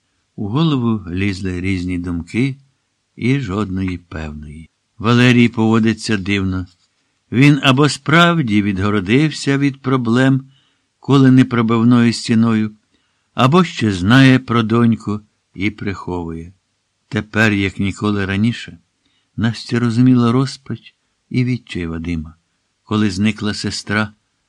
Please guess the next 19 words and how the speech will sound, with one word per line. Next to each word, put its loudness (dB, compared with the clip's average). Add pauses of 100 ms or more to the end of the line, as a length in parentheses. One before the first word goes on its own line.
(220)
то -4
було -2
все, -6
і -2
хвилювання, 0
і -2
сльози, -2
і -2
безсонні 0
ночі, -4 (600)
але -4
ж -8
Ніна -4
доросла -6
і -2
здорова -4
жінка, -4 (420)
а -2
мама? -4